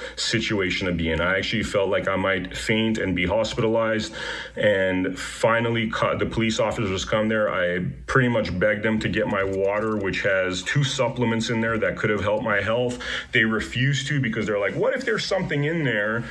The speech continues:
And I know what they're trying to indicate is that, like, there's cyanide or something in there, and I'm gonna drink some of it and off myself because they were onto this insane theory, uh, that I was there to cause harm.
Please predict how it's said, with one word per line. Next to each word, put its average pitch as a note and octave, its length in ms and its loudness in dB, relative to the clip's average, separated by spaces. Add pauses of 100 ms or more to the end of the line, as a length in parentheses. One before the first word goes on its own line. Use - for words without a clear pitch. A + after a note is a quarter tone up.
(260)
And A#2 140 2
I B2+ 100 2
know D#3 140 2
what E3 160 0
they're C3 180 0
trying B2 240 0
to G#2+ 120 -2
indicate G2 540 -2
is F2+ 180 -4
that, F#2+ 280 0
like, F#2 420 -2
there's G#2 200 0
cyanide A#2 520 -2
or G#2+ 80 -2
something A2 320 -2
in A2+ 120 0
there, G#2+ 120 0
and F#2+ 80 -2
I'm F#2 60 -2
gonna F#2+ 120 -2
drink A2 280 0
some G#2+ 160 -2
of A2 120 0
it G#2+ 200 0
and F2+ 120 -2
off A2 320 -2
myself G2+ 640 0
because F2+ 600 -2
they A2 120 0
were G#2+ 220 0
onto G#2+ 320 -2
this F#2+ 300 -2 (400)
insane B2 680 2
theory, F#2 760 -2 (340)
uh, G2 240 0
that G2 180 0
I F#2+ 80 -2
was F#2 160 -2
there F2+ 180 0
to F2 80 -4
cause D2+ 340 -2
harm. - 380 -6